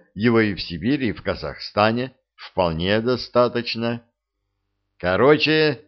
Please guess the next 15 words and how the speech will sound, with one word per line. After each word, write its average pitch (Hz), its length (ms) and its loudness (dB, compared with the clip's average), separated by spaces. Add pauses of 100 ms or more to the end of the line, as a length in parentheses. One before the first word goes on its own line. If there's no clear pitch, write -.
(200)
сие 110 480 -2
не 139 180 -4
моя 98 340 0
проблема. 82 760 -6 (560)
Нужно 135 440 4
будет, 170 540 0
потомки 120 600 0
присоединят, 107 1040 -4 (600)
ежели 135 640 2 (140)
захотят 98 840 0 (420)
и 143 100 0
смогут. - 680 -6 (1300)
Но 95 160 4
эти 151 420 6
задачи, 110 880 0